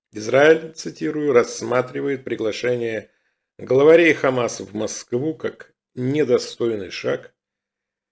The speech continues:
который дает попутный ветер террору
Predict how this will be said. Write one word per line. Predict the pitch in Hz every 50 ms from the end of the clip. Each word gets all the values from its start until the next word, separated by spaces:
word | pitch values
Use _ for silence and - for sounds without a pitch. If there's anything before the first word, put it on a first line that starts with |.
| _ _ _ _
который | - 143 139 - 202 196 190 190 175
дает | 151 170 170 170 175 175 170 - -
попутный | 139 127 131 - 151 135 - 123 120 117 117
ветер | 107 110 113 107 107 - - 85 -
террору | _ _ - 101 95 90 98 110 131 151 156 151 156 156 - 156 -